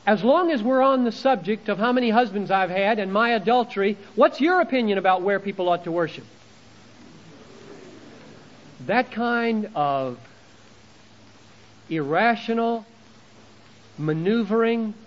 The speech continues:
and evasive use of words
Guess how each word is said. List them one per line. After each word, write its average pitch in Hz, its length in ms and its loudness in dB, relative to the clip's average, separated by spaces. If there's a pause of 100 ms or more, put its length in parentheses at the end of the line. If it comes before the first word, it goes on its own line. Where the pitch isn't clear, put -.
(680)
and 156 140 -2
evasive 208 800 0 (680)
use 208 560 -2
of 135 160 -8
words 214 680 0